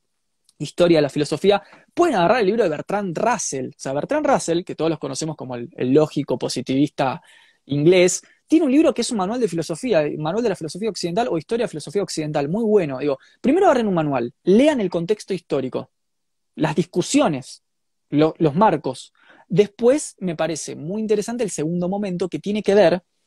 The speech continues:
con la selección, atentis a esto, de un tema de interés. Eso es clave. Como todo en la vida,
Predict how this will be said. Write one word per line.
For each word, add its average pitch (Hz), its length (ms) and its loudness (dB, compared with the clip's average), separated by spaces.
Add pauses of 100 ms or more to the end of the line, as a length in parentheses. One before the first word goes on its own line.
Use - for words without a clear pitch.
(140)
con 156 160 2
la 156 100 2
selección, 170 920 0 (100)
atentis 165 460 -4
a 170 40 0
esto, 175 220 -4
de 170 80 0
un 175 100 -2
tema 214 220 -2
de 160 60 -4
interés. 147 840 -6 (320)
Eso - 200 -8
es - 80 -12
clave. 131 480 -6 (560)
Como 127 240 -6
todo 320 260 0
en 185 80 0
la 143 120 0
vida, 202 500 -2